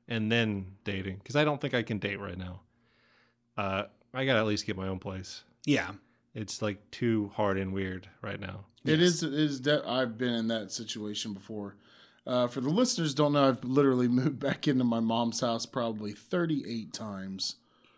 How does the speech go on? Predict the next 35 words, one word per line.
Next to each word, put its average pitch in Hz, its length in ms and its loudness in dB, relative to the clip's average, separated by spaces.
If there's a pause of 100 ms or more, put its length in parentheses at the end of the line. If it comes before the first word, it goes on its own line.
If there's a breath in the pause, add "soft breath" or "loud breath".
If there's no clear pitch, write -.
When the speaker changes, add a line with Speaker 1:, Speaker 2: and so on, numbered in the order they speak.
(160 soft breath)
Speaker 1:
It 127 140 0
always 139 200 6
Speaker 3:
So, 127 80 4
I 127 40 2
Speaker 1:
feels 139 160 8
Speaker 3:
mean 151 120 6
Speaker 1:
be-, 117 60 8
it 127 380 2
always 139 260 4
feels 131 180 2
good 107 360 4
the 98 120 0
more 107 400 0
times 101 380 -2
it 95 80 -4
is 98 280 2
too. 269 320 4 (160)
Speaker 3:
<laughs> - 140 -8
Yeah, 151 300 6
yeah, 127 380 4
'cause 123 180 -10
it's - 160 -6
like, 120 260 -2
you 127 200 0
know, 113 160 -2
just 117 260 0
slinking 113 400 -2
back 117 300 -2
into 117 160 -2
the 113 140 -2
old 113 220 -4
comfortability 107 920 -6
of 101 120 -12 (560 loud breath)
mama's 107 360 -2
couch. - 560 -6